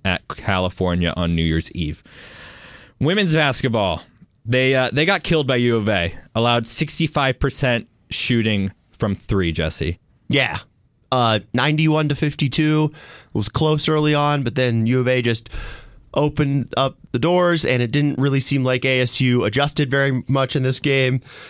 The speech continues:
Speaker 2: Um, just kinda let shooters. I was listening to the game, didn't get to watch it, uh, but it just didn't seem like,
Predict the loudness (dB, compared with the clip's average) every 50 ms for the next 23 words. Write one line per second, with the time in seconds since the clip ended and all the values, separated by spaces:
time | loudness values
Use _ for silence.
0 | -20 -18 _ -4 0 0 2 2 2 2 0 -2 -4 -8 _ _ _ _ _ _
1 | _ _ _ _ _ _ -20 -20 _ _ _ -6 -4 -4 -2 -2 0 0 0 2
2 | 2 2 0 0 -2 -2 -2 0 2 2 4 4 2 2 0 -2 -6 -10 _ _
3 | _ _ _ _ _ _ _ _ -20 _ _ _ -20 -16 -8 -4 0 0 2 2
4 | 2 0 0 2 0 0 2 2 0 2 2 2 2 0 -2 -4 -2 0 0 2
5 | 2 0 -2 -2 0 0 2 2 2 2 2 0 0 0 -2 -4 _ -2 0 2
6 | 2 2 2 0 -2 -6 -10 -20 -20 -20 -20 _ _ _ _ -4 -2 0 0 0
7 | 0 0 0 0 0 0 0 0 2 2 2 0 2 2 2 2 2 2 2 2
8 | 0 0 -4 -8 -12